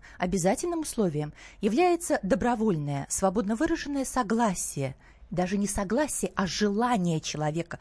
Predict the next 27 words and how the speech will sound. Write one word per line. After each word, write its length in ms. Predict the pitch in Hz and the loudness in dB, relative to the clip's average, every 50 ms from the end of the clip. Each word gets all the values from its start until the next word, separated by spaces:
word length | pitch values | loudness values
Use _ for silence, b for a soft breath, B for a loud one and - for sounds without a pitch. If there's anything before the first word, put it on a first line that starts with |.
| B B B B B | B B B B B
уйти 320 | 175 196 190 196 - 185 | 0 0 0 0 -2 -2
из 100 | 160 147 | -2 0
жизни, 400 | - - 285 302 262 - 160 B B B B B B | 0 0 0 0 0 -2 -6 B B B B B B
потому 280 | - - - - 202 202 | -4 0 2 2 2 2
что 160 | - - 196 | 0 0 0
этически 360 | 180 - 254 - - - - | 0 0 0 -2 -2 -2 -2
даже 220 | 185 160 160 160 196 | 0 0 0 0 0
некорректно 460 | 170 165 - 220 214 180 - - 151 | -2 0 0 0 0 0 -2 -4 -8
спрашивают, 440 | - - 156 147 - - 139 110 - - | -4 -2 -2 -2 -2 -4 -8 -10 -10 -8
ты 80 | - - | -10 -4
хочешь 340 | - - 339 - 220 - | -2 0 0 0 0 -2
уйти 260 | - 151 - - 139 147 | -4 -4 -4 -4 -4 -4
из 60 | 143 | -4
жизни 300 | 131 147 127 - 156 147 - | -4 -6 -6 -6 -8 -6 -4
или 140 | 233 285 277 | -4 -2 -2
нет. 240 | 233 165 123 120 - - - - - - - B B B B B B B B B B B B | -2 -4 -6 -8 -12 -14 -16 -16 -18 -20 -20 B B B B B B B B B B B B
В 60 | - - | 2 4
этой 160 | - 427 415 | 4 4 2
ситуации 760 | - 427 392 - 349 269 202 180 - - - 180 175 175 - - - - - | 2 2 2 4 4 4 4 2 0 -4 -2 -2 -2 -2 -4 -8 -16 -8 0
о 280 | - 254 320 302 233 147 - - - - - - - | 2 4 6 6 4 2 0 -6 -14 -20 -20 -6 -2
просьбе 720 | - 208 254 339 381 370 - 208 180 - 151 135 - - - - | 0 4 6 6 6 4 2 0 -2 -2 -2 -4 -4 -4 -6 -6
пациентки 680 | - 185 - - - 208 156 127 123 - - - - - - _ | -6 -4 0 0 2 2 2 0 -4 -8 -12 -12 -14 -16 -4 _
речь 380 | - 208 269 285 285 - - - | 2 2 2 0 -4 -8 -10 -6
не 320 | 202 202 220 240 233 214 | -4 -2 0 0 0 0
идёт. 260 | 185 135 - 127 - - - - - - - - - - - B B B B B B B B - | -2 -4 -6 -8 -8 -10 -12 -12 -12 -14 -18 -20 -20 -20 -20 B B B B B B B B 0
Именно 320 | 247 262 247 233 220 220 | 2 4 4 4 4 2
поэтому 640 | - - 190 233 311 381 392 - 233 170 156 156 - | 4 4 4 4 4 2 0 0 0 -2 -2 -4 -8